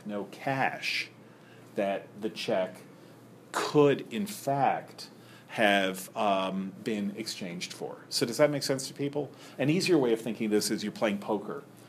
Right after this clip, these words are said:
Um, and you're out of cash, so you buy some chips with a check, and you know it's gonna bounce, and these people are gonna break your legs if they figure out that this hasn't happened. Um, but you, but then you win, and then they give you the check back at the end of the evening.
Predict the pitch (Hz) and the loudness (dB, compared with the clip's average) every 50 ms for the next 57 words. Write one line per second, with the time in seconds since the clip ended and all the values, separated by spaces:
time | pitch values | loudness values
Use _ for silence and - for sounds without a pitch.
0 | - - - - 101 104 101 101 101 98 95 101 101 101 101 101 101 - 117 107 | -20 -14 -6 -2 0 2 2 2 2 2 2 2 2 2 2 0 -2 -2 -2 0
1 | 104 104 104 101 101 101 104 107 113 113 107 107 - 110 117 117 113 - - - | 0 0 0 0 0 -2 -4 -4 0 2 2 2 2 2 2 2 0 0 -2 -4
2 | 117 110 104 101 101 98 95 - - - - - - - 104 101 101 104 98 101 | -2 -2 0 0 0 0 -2 -4 -6 -6 -4 -4 0 0 2 2 0 0 0 0
3 | 104 101 101 98 98 - 98 101 104 - - 110 104 101 - - - 110 95 - | 0 0 0 0 2 4 6 6 6 4 2 -2 -2 -2 -2 -2 0 0 -2 -2
4 | - - 104 87 - - - - 135 120 110 107 - - - - - - - - | -4 -6 -6 -6 -6 -4 -2 0 2 2 2 2 -2 -6 -18 -18 -20 -18 -10 -4
5 | 135 131 135 143 156 170 160 139 - - 127 110 98 - 104 101 104 101 101 - | -2 0 2 4 4 4 4 2 2 0 0 0 0 0 0 2 2 0 0 -2
6 | 104 95 92 - - 110 92 98 101 90 98 98 90 - 104 98 90 - - 101 | -2 -4 -4 -4 -6 -4 -4 -2 -2 -2 -2 -4 -4 -4 -6 -6 -6 -6 -6 -6
7 | 95 95 92 92 95 90 87 - 104 92 - - 113 95 85 - - 104 87 95 | -4 -2 -2 -2 -2 -4 -4 -4 -6 -6 -6 -4 -4 -4 -4 -4 -6 -6 -4 -4
8 | 95 92 90 90 90 90 - - - 98 98 92 90 87 82 82 - - 101 101 | -2 -2 0 0 0 -2 -4 -6 -12 -14 -10 -8 -8 -8 -8 -10 -12 -12 -8 -8
9 | 92 - - 110 95 85 87 92 - - 98 87 90 - 95 90 87 180 - - | -6 -4 -4 -4 -4 -6 -6 -10 -12 -10 -10 -10 -10 -10 -10 -10 -10 -10 -12 -14
10 | - - - - - - - 110 107 107 101 104 113 104 107 117 104 - - - | -18 -18 -18 -16 -10 -4 -2 0 0 0 2 2 2 2 2 0 -4 -4 -10 -8
11 | 110 - 120 113 107 - 139 143 160 160 139 113 104 113 113 110 104 104 104 104 | -2 0 0 2 2 2 2 4 6 6 4 4 4 2 2 2 2 0 0 -2
12 | - - - - - - 127 127 131 127 123 127 110 113 113 104 113 90 95 - | -6 -12 -16 -10 -4 -2 0 2 2 2 2 2 0 -2 -2 -4 -4 -4 -4 0
13 | - 113 95 - - 107 98 95 - - - 107 101 95 92 95 90 95 92 95 | 0 0 0 0 0 0 0 0 -2 -4 -6 -6 -6 -4 -4 -6 -8 -10 -10 -12
14 | 95 87 - - | -12 -12 -14 -16